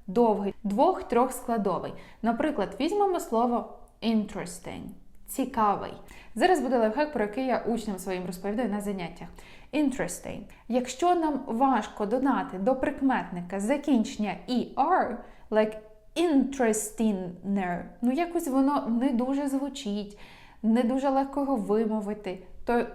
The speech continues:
тоді нам треба додати more, more interesting. Більш цікавий, цікавіший. Наприклад, ця книжка цікавіша за ту, що я читала минулого разу. This book is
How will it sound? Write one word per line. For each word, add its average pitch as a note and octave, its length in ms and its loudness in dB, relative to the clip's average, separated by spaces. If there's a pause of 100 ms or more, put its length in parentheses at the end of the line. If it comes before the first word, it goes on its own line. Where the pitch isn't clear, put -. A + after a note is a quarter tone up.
тоді D#4+ 320 6
нам D4+ 160 0
треба D#4 280 4
додати A#3 460 0
more, F#3+ 280 0 (160)
more D4+ 300 4 (120)
interesting. F3+ 640 -6 (800)
Більш C4 380 0 (160)
цікавий, F#3+ 560 -2
цікавіший. G3+ 800 -2 (240)
Наприклад, B3+ 520 2
ця A#3+ 140 4
книжка C#4+ 500 -2 (140)
цікавіша C#4 840 0 (260)
за A3+ 240 0
ту, F4 420 2
що - 200 -2
я B3 200 2
читала G#3 640 0 (140)
минулого A3 600 2
разу. G3+ 340 0 (1120)
This F3+ 680 -2
book G3 320 0 (500)
is A3 280 2